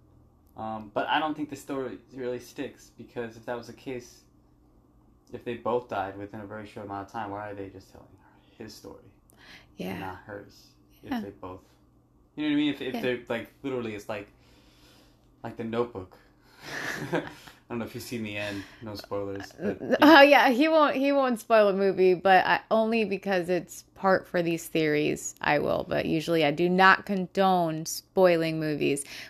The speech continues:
Speaker 2: But if you do have to for the content you create, you warn people.
Speaker 1: Yeah. But, yeah, so, you know, like, if that was the case, I feel like if they both passed away so close to each other, it'd be about both of them. So I don't know if this, the story really,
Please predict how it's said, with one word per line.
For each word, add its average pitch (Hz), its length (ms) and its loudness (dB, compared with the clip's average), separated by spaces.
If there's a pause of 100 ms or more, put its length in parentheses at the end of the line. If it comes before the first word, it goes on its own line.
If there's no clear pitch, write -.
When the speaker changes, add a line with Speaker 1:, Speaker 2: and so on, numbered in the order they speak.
Speaker 2:
But 196 140 8
if 180 100 4
you 190 140 2
do 196 280 4
have 190 280 6
to 175 240 0
for 170 260 -2
the 160 80 -8
content 156 420 -6
you 147 120 -8
create, 143 340 -2
you 143 100 -4
warn - 280 -6
people. - 400 -10 (320)
Speaker 1:
Yeah. 101 180 -12 (400)
But, 120 180 -4
yeah, 117 180 -2
so, 123 420 -6 (580)
you 120 80 -12
know, 107 140 -14 (260)
like, 107 220 -18 (160)
if 113 120 -20
that 117 140 -6
was 104 120 -14
the 104 60 -18
case, - 500 -16 (260)
I - 120 -20
feel 104 100 -16
like 95 240 -14
if 101 120 -18
they 98 100 -16
both 95 260 -16 (1080)
passed 90 300 -14
away 92 160 -16
so 92 220 -20
close 92 320 -20
to - 100 -20
each - 140 -20
other, - 100 -20
it'd - 420 -20
be 101 60 -18
about - 260 -18
both - 260 -16
of - 80 -20
them. - 100 -20
So - 120 -12
I 202 80 -4
don't 240 100 -6
know 277 140 -4
if 254 80 -14
this, 240 200 -8
the 220 260 -12 (540)
story 202 240 -6
really, 190 320 -4